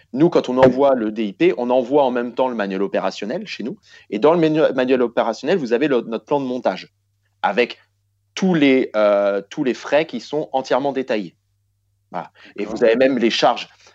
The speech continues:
euh, vous avez même les charges d'exploitation. Voilà, tout est détaillé. Donc, en fait, la version que vous avez dans le D I P,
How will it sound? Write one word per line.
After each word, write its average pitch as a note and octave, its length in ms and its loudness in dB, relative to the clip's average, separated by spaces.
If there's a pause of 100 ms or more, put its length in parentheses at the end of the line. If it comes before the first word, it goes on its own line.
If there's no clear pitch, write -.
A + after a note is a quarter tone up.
(160)
euh, G2 280 0
vous G2+ 160 -6
avez G#2+ 200 2
même A2 180 -2
les G#2+ 60 -2
charges G2+ 220 -2
d'exploitation. G#2 560 -4
Voilà, B2+ 280 0
tout D#3+ 180 -4
est C#3 40 -2
détaillé. G#2+ 480 -2 (320)
Donc, A2+ 120 -6
en C3+ 60 4
fait, F3+ 160 -2
la C3 80 4
version B2+ 260 0
que D3+ 40 -4
vous C3 60 -4
avez C3 100 2
dans A#2+ 100 -4
le A2+ 60 -8
D G#2+ 160 -4
I G#2+ 40 -6
P, F3 280 -2